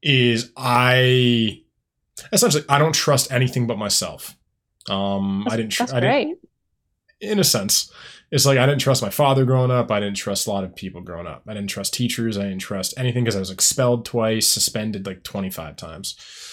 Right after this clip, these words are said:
Speaker 1: So I only trust myself. And in some sense, beyond that, I don't even trust myself because what I've, what I've gathered is that I only trust systems.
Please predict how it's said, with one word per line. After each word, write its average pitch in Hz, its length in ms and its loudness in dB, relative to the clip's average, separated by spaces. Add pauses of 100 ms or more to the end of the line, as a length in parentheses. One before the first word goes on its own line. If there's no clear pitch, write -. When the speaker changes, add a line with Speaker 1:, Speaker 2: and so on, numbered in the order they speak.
(260)
Speaker 1:
So 123 440 0 (840)
I 135 80 6
only 165 180 4
trust 165 220 2
myself. 127 580 2 (340)
And 143 140 4
in 123 60 4
some 196 280 4
sense, 127 420 2
beyond 135 560 4
that, 110 300 2
I 127 80 -2
don't 139 180 4
even 120 120 2
trust 107 220 -4
myself 92 480 -4
because 123 440 2 (520)
what 123 140 2
I've, 117 180 2
what 127 300 0
I've 110 220 -2
gathered 117 600 0 (520)
is 127 260 2
that 127 300 2 (200)
I 139 420 2
only 135 420 4
trust - 920 -2 (140)
systems. - 760 -2